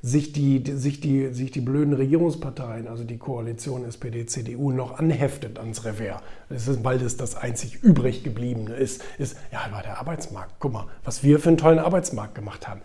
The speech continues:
Einen Scheiß habt ihr. Ihr habt den Arbeitsmarkt bestimmt nicht gemacht. Wir haben den gemacht.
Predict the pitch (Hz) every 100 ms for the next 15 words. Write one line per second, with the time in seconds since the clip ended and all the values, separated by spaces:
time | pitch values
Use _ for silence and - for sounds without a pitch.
0 | - 175 175 - 185 202 - - - -
1 | - - - 160 165 - 202 170 160 165
2 | 165 151 156 - 143 185 226 220 127 -
3 | 117 85 - - - - - - - -
4 | 123 165 226 147 143 123 117 110 101 101
5 | 101 - - -